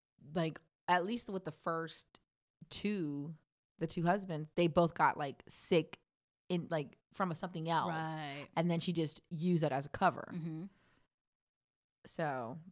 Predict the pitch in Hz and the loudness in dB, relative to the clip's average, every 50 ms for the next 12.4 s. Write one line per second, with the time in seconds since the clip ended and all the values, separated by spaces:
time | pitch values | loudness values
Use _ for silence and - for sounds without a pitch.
0 | - - 160 - 180 170 170 170 165 160 151 156 143 160 175 190 208 190 170 - | -10 -10 -4 -2 0 0 0 0 -2 -2 -2 -2 2 4 6 6 6 6 4 0
1 | 165 156 143 147 151 143 143 - - 151 147 156 156 151 151 151 147 160 156 156 | -2 -4 -4 -6 -6 -8 -8 -8 -10 -10 -8 -6 -6 -6 -6 -8 -10 -10 -12 -10
2 | 151 151 151 147 - _ _ _ _ _ _ - - - 294 285 277 269 269 262 | -10 -10 -12 -14 -16 _ _ _ _ _ _ -14 -12 -10 -8 -6 -6 -4 -4 -4
3 | 240 247 - _ _ _ - - _ _ _ _ _ _ _ _ _ _ - - | -6 -6 -8 _ _ _ -20 -20 _ _ _ _ _ _ _ _ _ _ -20 -14
4 | 359 359 339 277 214 190 196 190 185 170 160 160 156 143 - _ _ _ _ 220 | -12 -8 -8 -6 -6 -6 -4 -4 -4 -2 -2 -4 -4 -8 -12 _ _ _ _ 2
5 | 277 269 233 175 277 269 - 320 440 - 320 349 - 277 247 165 143 - - - | 4 4 4 2 2 2 2 2 0 0 0 2 2 4 4 2 0 -4 -10 -18
6 | - - - - - _ 226 254 262 269 269 240 220 - - 220 208 196 190 - | -16 -16 -16 -16 -2 _ 6 6 8 8 6 4 4 6 8 8 8 8 6 4
7 | 185 175 170 - 165 156 156 147 151 160 160 147 151 147 147 - 143 - - 160 | 0 -2 0 0 0 2 2 2 2 2 2 0 -2 -4 -4 -6 -6 -4 -4 -4
8 | 147 156 156 151 151 - - 226 214 208 208 196 - 220 202 196 170 170 - 175 | -4 -4 -6 -6 -6 -2 6 8 8 8 8 6 2 0 0 0 -2 -4 -2 0
9 | 160 151 147 - - 170 165 165 165 165 165 170 190 180 170 175 190 220 254 330 | 0 0 0 0 0 2 2 2 2 2 0 0 -2 -2 -2 -2 -2 -2 0 0
10 | 392 294 208 170 180 180 165 165 156 156 156 156 - 147 139 139 - - 165 156 | 0 0 2 2 2 2 0 0 -4 -4 -4 -6 -6 -8 -10 -10 -6 -6 -6 -4
11 | 143 139 139 135 110 104 113 107 - 110 110 - - - - - 135 101 85 80 | -4 -4 -6 -6 -6 -6 -6 -6 -6 -8 -8 -10 -10 -10 -8 -6 -6 -4 -6 -8
12 | - - 202 190 180 180 175 | -8 -6 -4 -4 -2 -2 -4